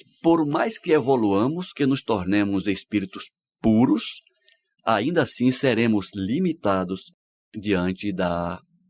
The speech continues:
grandeza e da soberania divina.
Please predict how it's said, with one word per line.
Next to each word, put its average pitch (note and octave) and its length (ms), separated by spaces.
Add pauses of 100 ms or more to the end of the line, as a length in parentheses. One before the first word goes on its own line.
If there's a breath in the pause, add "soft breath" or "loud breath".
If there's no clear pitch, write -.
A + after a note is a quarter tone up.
(260)
grandeza F2+ 760 (520 soft breath)
e G2 140
da F2+ 560 (480)
soberania F2 680
divina. - 440